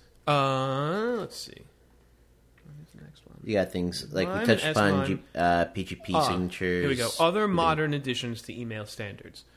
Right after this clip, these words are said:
Speaker 1: So one modern addition was the multiple domain, multiple accounts per domain.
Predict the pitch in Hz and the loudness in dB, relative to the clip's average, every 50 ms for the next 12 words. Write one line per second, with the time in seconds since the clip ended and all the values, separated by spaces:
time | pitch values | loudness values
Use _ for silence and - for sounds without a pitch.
0 | _ _ _ _ - - 180 175 160 160 185 214 220 202 190 180 180 175 170 156 | _ _ _ _ -4 2 4 4 6 6 6 6 6 6 4 4 4 4 2 0
1 | 143 123 120 113 101 - - 98 110 127 - _ _ _ _ _ _ _ _ - | 0 -2 -2 -4 -4 -4 -8 -10 -10 -10 -14 _ _ _ _ _ _ _ _ -2
2 | 127 131 123 117 113 110 110 113 117 110 110 113 123 123 120 - - 123 117 110 | 0 2 2 2 0 -2 -4 -4 -2 -2 0 0 0 0 0 -2 -2 -4 -4 -2
3 | 117 110 110 110 - - 117 120 127 127 120 120 113 117 113 107 - - - - | -2 -2 -2 -2 -4 -2 -2 0 0 0 0 -2 -4 -4 -4 -4 -4 -8 -10 -8
4 | - 123 113 113 110 - - 107 101 101 98 104 - 65 - - | -4 -4 -4 -4 -4 -6 -8 -6 -6 -6 -8 -10 -12 -16 -18 -18